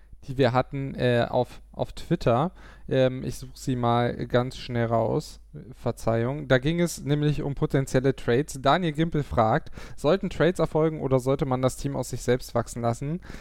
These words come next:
Es ist sicherlich noch Potenzial vorhanden.“ Ähm, da würd ich jetzt mal anfangen und sagen, äh, irgendein Flügel, der den Dreier zuverlässig vielleicht in Richtung vierzig Prozent trifft, ähm, und dem man neben Luka, der jetzt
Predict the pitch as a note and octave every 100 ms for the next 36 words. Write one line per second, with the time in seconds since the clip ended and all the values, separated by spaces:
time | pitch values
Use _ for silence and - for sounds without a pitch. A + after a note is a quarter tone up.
0 | - - C3+ C#3 - D3+ C#3 C3 C#3 C3+
1 | - C3+ B2+ - A#2 C3+ B2 A2+ A#2 A#2
2 | B2+ D#3+ - - - C3+ C#3 C#3 C#3 D3
3 | C3 D#3+ E3+ E3+ - D3 C#3+ D3 E3 -
4 | D3 D3+ C#3+ C3 C3 D#3 D#3 D#3+ - -
5 | - - C#3+ C#3 C#3 - E3+ F#3+ G3 -
6 | D#3+ D#3+ E3+ - - - D#3 F3+ D#3+ D#3
7 | D#3+ D3+ C#3+ C#3 C#3+ C3 B2+ C3+ C#3 C#3
8 | - D3+ C#3+ B2+ C3 C3+ B2+ - B2 C3+
9 | - C3+ C3+ - C#3 - C#3+ C3+ - C3+
10 | - D3+ - C3+ D3+ - - - A2+ -
11 | C3 B2+ C3 - C#3 C3+ C#3+ C3 C3+ C3
12 | B2+ C3 C#3 C#3 C#3 D#3+ D3 C#3+ D3 -
13 | B2+ B2 C3 B2+ A#2+ - -